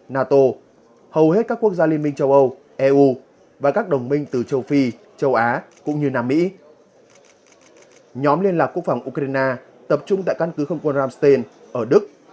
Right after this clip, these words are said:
thường xuyên nhóm họp để điều phối công tác viện trợ quân sự cho Ukraine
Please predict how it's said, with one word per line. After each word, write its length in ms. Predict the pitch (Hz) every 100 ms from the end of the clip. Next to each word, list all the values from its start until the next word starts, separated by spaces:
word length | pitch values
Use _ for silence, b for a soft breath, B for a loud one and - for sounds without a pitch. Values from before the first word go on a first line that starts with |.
| -
thường 200 | 170 160
xuyên 200 | 151 202
nhóm 180 | 175 165
họp 240 | 190 151
để 80 | 120
điều 160 | 123 120
phối 180 | 131 -
công 160 | 156
tác 120 | 151 180
viện 140 | 143 117
trợ 120 | 139 -
quân 140 | 131
sự 160 | 156 120
cho 100 | 139
Ukraine 540 | 135 135 131 131 123